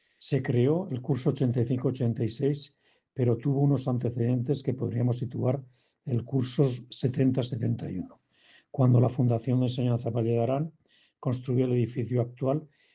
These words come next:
y se inauguró el Colegio Juan Mars, gestionado por los hermanos de la Salle. En este centro se impartían educación primaria, bachiller, después bup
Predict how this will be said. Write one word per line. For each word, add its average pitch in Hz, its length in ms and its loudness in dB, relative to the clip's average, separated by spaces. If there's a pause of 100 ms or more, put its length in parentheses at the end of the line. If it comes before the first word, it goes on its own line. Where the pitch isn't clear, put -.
(100)
y 127 120 -4
se 127 140 -2
inauguró 120 440 2
el 127 80 -2
Colegio 123 440 0
Juan 107 280 -4
Mars, - 440 -14 (420)
gestionado 123 560 2
por 127 120 -2
los 107 140 -4
hermanos 123 380 0
de 127 80 -2
la 90 100 -6
Salle. - 320 -12 (1200)
En 139 80 2
este 135 220 2
centro 135 260 2
se 139 120 0
impartían 131 520 0
educación 113 480 -2
primaria, 120 580 -2 (600)
bachiller, 123 760 0
después 120 420 0
bup 143 340 -2